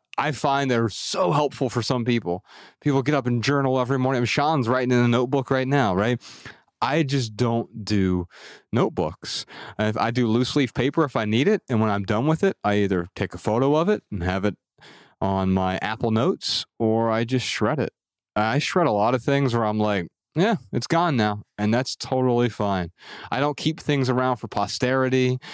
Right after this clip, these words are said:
I don't have all the first drafts, the second draft, the third draft of Love People Use Things, even though I've printed all, I printed all those out and made all kinds of notes and stuff in the margin. When I'm done with it, I'm done with it, and I want it gone. I want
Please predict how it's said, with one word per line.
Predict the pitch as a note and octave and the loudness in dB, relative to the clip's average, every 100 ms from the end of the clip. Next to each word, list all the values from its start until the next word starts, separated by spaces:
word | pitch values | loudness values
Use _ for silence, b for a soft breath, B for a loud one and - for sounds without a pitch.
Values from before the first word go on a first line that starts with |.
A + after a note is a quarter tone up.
| B B | B B
I | G#2 A2 | -2 0
don't | A#2 - B B B | 0 -2 B B B
have | - A#2+ | -2 0
all | A#2 A#2 A#2+ A#2+ | 2 2 2 2
the | A2 | 0
first | - C#3 B2+ - | 0 0 0 -4
drafts, | A2 A#2+ A#2 A#2+ A#2+ | -2 0 2 -2 -2
the | A#2 | -4
second | - A#2+ A#2+ B2 | -2 -2 0 -2
draft, | G#2 A2+ A2+ A#2+ A#2 | 0 0 2 0 -2
the | A2 | -2
third | - A#2 A#2 | 0 2 0
draft | G2+ A2 A2 A#2 A#2+ - | 0 0 2 0 -2 -2
of | G2+ G#2 | 0 0
Love | A2+ | 0
People | - A2+ B2 | -2 -2 0
Use | G#2+ A2+ G#2+ - | 2 2 0 0
Things, | A#2 A#2 C3 B2+ A#2+ B B B | 0 2 0 -4 -8 B B B
even | A2+ | 0
though | A#2 | 2
I've | G#2+ G2+ | 0 0
printed | - A#2+ A#2 | -4 0 0
all, | A2+ A2+ | 0 2
I | A2 | 0
printed | A2+ - C3+ | -2 0 2
all | B2+ B2+ | 2 2
those | A#2+ | 0
out | A#2 A#2+ | 2 2
and | A#2 | 2
made | A2+ A2 | 2 2
all | A2 | 2
kinds | A#2+ B2+ A2+ | 2 0 2
of | |
notes | G#2+ A2+ A#2+ | 2 2 0
and | A#2 | -2
stuff | - B2 - | 0 -2 0
in | |
the | A2 | 0
margin. | G#2 A2+ A#2 B2+ C3 b b b b b b b - | 2 0 0 0 -2 b b b b b b b -2
When | A#2 | 0
I'm | B2 | 2
done | C3 | 2
with | D#3+ B2 | 2 2
it, | A#2+ | 0
I'm | A2 | 0
done | A2+ C3 | 0 0
with | G#2 | 0
it, | F2+ | -2
and | E2+ | 0
I | G#2 | 0
want | A#2 G#2+ A2 A2 | 2 0 0 0
it | G2 | -2
gone. | G2+ G2 F#2+ F#2 | -2 0 0 0
I | A#2 | 0
want | A2 F#2+ A2 A2+ | 0 0 0 -2